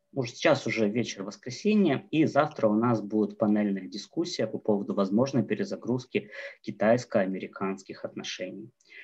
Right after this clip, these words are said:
И это интервью пойдёт как раз в понедельник с утра, я думаю. Сегодня мы с Владиславом, хо-,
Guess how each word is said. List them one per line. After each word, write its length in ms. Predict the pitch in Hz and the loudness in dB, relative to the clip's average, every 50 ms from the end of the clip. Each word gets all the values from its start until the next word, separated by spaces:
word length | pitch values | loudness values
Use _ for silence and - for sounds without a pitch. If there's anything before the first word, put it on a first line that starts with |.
| - _ | -18 _
И 100 | - 123 | 2 4
это 300 | 120 123 120 123 - 107 | 4 4 4 2 0 0
интервью 460 | 101 101 101 - 98 95 98 147 160 | 0 0 -2 -4 -6 -6 -6 -6 -6
пойдёт 360 | - - 98 92 113 123 123 | -4 -4 -2 0 0 0 0
как 200 | - - 92 - | -2 -6 -2 0
раз 160 | - 101 104 - | 0 -2 -2 -4
в 60 | - | -6
понедельник 480 | - 98 95 92 101 90 92 95 - | -6 -6 -4 -4 -6 -8 -8 -10 -12
с 60 | - - | -14 -16
утра, 240 | - - 98 92 | -6 -2 -2 -2
я 60 | 90 - | -2 -2
думаю. 380 | - - - - - - - _ - - - - - - _ | -8 -10 -10 -8 -10 -12 -14 _ -20 -18 -16 -16 -16 -16 _
Сегодня 960 | - - - - 113 104 123 151 180 180 175 170 160 143 139 131 120 117 110 | -10 -6 -4 -4 -2 0 4 4 4 4 4 4 4 6 6 6 6 4 4
мы 380 | 104 101 101 104 110 131 135 131 | 4 4 4 4 4 4 2 2
с 180 | 123 - - - | 0 -2 -2 2
Владиславом, 720 | 110 107 101 101 101 - - 123 151 175 175 160 135 131 | 4 4 4 2 -4 0 4 4 4 6 4 2 0 0
хо-, 300 | - - - - 120 - | -4 -8 -8 -8 -8 -8